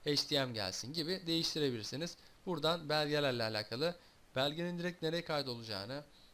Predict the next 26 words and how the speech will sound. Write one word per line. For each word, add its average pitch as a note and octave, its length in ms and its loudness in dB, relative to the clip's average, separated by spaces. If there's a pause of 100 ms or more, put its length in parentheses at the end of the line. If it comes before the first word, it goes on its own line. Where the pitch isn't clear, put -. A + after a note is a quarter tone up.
(140)
onunla F#3 240 -2
alakalı B2+ 420 0
işlemlerinizi, B2 760 -4 (340)
işte B2+ 220 -6
varsayılan D#3+ 500 0
yerel D#3+ 320 2
konumunu D3+ 460 -4
buradan D3+ 340 -2
değiştirip D3+ 420 -4
direkt D#3 200 -6
masaüstü D3 460 -4
de A#2+ 40 0
ayarlayabilirsiniz. G#2 720 -8 (1700)
Gelişmiş G3 400 -2
seçeneklerinde F#3+ 680 -2
düzenleme F3+ 440 2
ayarlarını F3 400 0
aynı F3 200 2
şekilde E3+ 420 -2
buradaki E3 340 -4
düzen D#3 280 0
menüsünden D3+ 560 -2
de A2 140 -6 (160)
bakabilirsiniz. F#3 680 -4
Hepsi F3+ 260 -4
zaten D#3+ 440 0